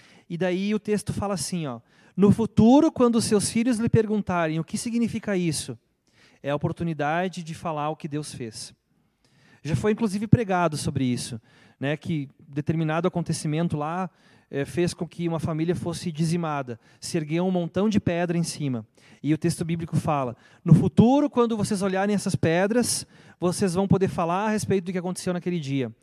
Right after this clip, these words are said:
Então, criar memórias em família é nada mais, nada menos do que pra isso,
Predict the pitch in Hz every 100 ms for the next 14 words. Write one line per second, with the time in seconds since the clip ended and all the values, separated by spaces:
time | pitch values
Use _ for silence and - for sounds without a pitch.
0 | _ - - - 160 214 214 214 214 254
1 | 269 220 185 196 226 190 175 147 165 151
2 | 208 180 127 - - _ - 170 170 196
3 | 214 208 254 247 240 226 202 220 202 208
4 | - 277 254 233 -